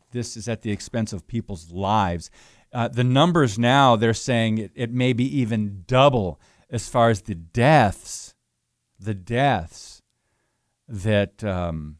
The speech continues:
are, have taken place just in New York alone, New York City. Um, okay, let me just share this. I saw a, p-, a percentage there that they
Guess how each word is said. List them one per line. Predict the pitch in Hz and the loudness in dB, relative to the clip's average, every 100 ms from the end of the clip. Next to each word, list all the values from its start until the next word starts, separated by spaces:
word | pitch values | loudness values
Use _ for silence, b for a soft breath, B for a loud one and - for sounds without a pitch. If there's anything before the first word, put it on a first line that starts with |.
| 76 | -10
are, | 104 - | -10 -6
have | 120 104 | -6 -4
taken | - 104 | -4 -6
place | 104 107 90 | -4 -6 -6
just | - - 156 120 - _ | -10 -2 0 0 -4 _
in | 113 98 101 | -8 -4 -2
New | |
York | 113 110 104 - _ _ _ _ - | 0 -2 -4 -8 _ _ _ _ -10
alone, | 95 92 107 92 85 90 _ _ _ | -6 -2 0 -2 -6 -12 _ _ _
New | 104 104 | -4 -2
York | 95 90 | -2 -6
City. | - 107 101 98 _ _ _ _ _ _ _ _ | -8 -4 -4 -4 _ _ _ _ _ _ _ _
Um, | 95 90 82 80 78 73 _ _ _ _ - _ _ _ _ _ _ _ _ _ _ _ _ | -12 -10 -8 -8 -12 -18 _ _ _ _ -20 _ _ _ _ _ _ _ _ _ _ _ _
okay, | 151 147 147 | 0 0 0
let | 120 147 | 2 4
me | 160 | 2
just | 143 123 | 0 -4
share | - 156 143 | -2 2 2
this. | 131 135 - | 2 0 -2
I | 120 120 | -6 -6
saw | - 135 | -2 0
a, | 123 | -2
p-, | - | -6
a | 135 104 - | -10 -8 -4
percentage | 127 - 139 131 123 104 | -4 -2 -2 0 -2 -2
there | 110 104 101 | 0 0 0
that | 95 95 | -4 -6
they | 110 98 190 | -4 -2 -2